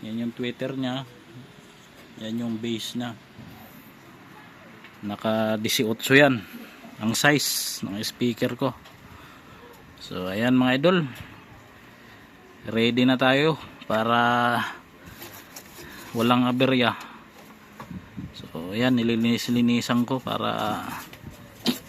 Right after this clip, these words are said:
goods. Maganda yung hatawan ba?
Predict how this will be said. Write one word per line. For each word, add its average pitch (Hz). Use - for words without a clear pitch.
goods. 113
Maganda 104
yung 113
hatawan 113
ba? 101